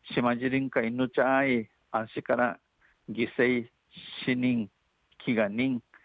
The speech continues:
多くなっちゃせ、うれな住民びけのあらん、ひいたいぬっちゃまでん、戦死しみたん、ちいらりん、とし、死に至るまでの状況などの解明が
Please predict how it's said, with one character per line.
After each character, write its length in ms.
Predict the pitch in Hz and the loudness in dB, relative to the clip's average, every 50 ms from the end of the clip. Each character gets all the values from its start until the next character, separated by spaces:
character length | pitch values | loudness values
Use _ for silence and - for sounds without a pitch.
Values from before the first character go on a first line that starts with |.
| - - - - - _ _ _ _ _ - | -20 -20 -20 -20 -20 _ _ _ _ _ -2
多 180 | 123 123 113 117 | 0 0 0 0
く 120 | - 143 | -2 -2
な 120 | 135 135 | -2 -2
っ 20 | 127 | -2
ち 100 | - 123 | -2 -4
ゃ 60 | 113 | 0
せ、 300 | 131 127 127 131 - - _ - | 2 2 2 2 0 -2 _ -6
う 100 | 107 117 | -2 2
れ 300 | 120 123 123 123 120 117 | 4 4 6 6 4 4
な 280 | 113 120 127 123 120 107 | 4 2 2 2 2 0
住 260 | 107 123 131 135 135 | 0 0 0 0 2
民 300 | 135 135 131 131 123 117 | 2 2 2 2 0 0
び 120 | 117 123 - | -2 -2 -2
け 180 | - 120 113 | 0 -2 0
の 280 | 117 117 117 113 117 - - | 0 0 0 -2 -2 -4 -2
あ 100 | 113 98 | -2 0
ら 160 | 101 110 123 | 0 0 -2
ん、 120 | 120 117 _ _ _ _ _ - - _ _ _ _ - - | -2 -6 _ _ _ _ _ -20 -20 _ _ _ _ -8 -2
ひ 180 | - 120 120 113 | 0 2 2 2
い 40 | |
た 160 | - - 120 113 | 2 0 0 0
い 100 | 117 117 | 0 0
ぬ 100 | 120 120 | -4 -4
っ 20 | - _ _ _ - - | -6 _ _ _ -2 0
ち 60 | 139 | 2
ゃ 160 | 127 131 127 | 2 2 2
ま 160 | 127 127 123 | 2 0 0
で 180 | 117 127 131 143 | 0 0 0 0
ん、 180 | 151 156 147 - _ _ _ - - _ _ - - | 0 -4 -6 -8 _ _ _ -20 -20 _ _ -4 0
戦 220 | 123 110 107 107 | 0 0 0 0
死 160 | - - 131 - | -4 -4 -4 -2
し 180 | - - 135 | 0 0 0
み 120 | 131 131 123 | 0 -2 -2
た 160 | - - 131 | -2 -2 -2
ん、 180 | 127 120 117 117 _ _ _ - 127 131 - | -2 -4 -8 -14 _ _ _ -14 -14 -10 -4
ち 180 | - 175 160 - - | 0 0 0 0 -2
い 100 | - 120 | -2 0
ら 120 | 110 110 104 | 2 2 0
り 220 | 95 104 101 101 | 0 -4 -6 -6
ん、 100 | 95 92 - _ _ _ _ _ _ _ _ _ _ _ _ - | -8 -10 -12 _ _ _ _ _ _ _ _ _ _ _ _ -4
と 80 | 139 | -4
し、 380 | 131 - - 131 117 92 90 _ _ _ _ _ _ _ _ _ _ - - - - - - - | -4 -2 -2 -2 -2 -2 -4 _ _ _ _ _ _ _ _ _ _ -20 -20 -20 -20 -16 -8 -4
死 60 | - | 0
に 240 | 147 143 143 139 - - | 2 2 2 0 0 -2
至 220 | 147 - - 135 | -4 -2 -2 -2
る 140 | 131 135 135 | -2 0 0
ま 160 | 131 123 117 | 0 0 0
で 140 | 113 117 113 | 0 0 0
の 260 | 120 143 165 170 - _ - | 2 0 0 0 -4 _ -14
状 280 | 110 - 120 120 123 120 | -6 0 2 4 4 2
況 340 | 120 - - 127 120 120 117 | 2 0 0 2 2 2 2
な 140 | 110 104 98 | 0 -2 -2
ど 140 | - 107 | -2 0
の 200 | 113 143 170 - _ - - - | 0 0 0 -2 _ -8 -4 -2
解 220 | 123 120 123 120 | 0 0 0 0
明 320 | 120 120 117 117 113 113 | 0 0 0 2 2 2
が 200 | 110 135 160 170 | 2 0 0 0